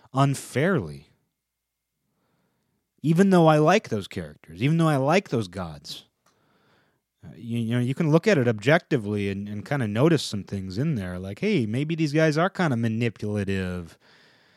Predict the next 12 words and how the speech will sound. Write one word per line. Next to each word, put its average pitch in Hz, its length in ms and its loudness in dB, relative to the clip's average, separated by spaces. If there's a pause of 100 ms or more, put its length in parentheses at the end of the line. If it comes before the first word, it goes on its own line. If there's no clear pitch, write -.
(300)
and 98 160 -8
dishonorable 98 800 -6
sometimes, 87 800 -12
but 92 160 -10
maybe 110 340 -2
that's 110 360 -6 (180)
why 113 240 2
they're 110 240 2
an 110 100 2
even 110 240 0
greater 113 420 0
example." 113 640 -2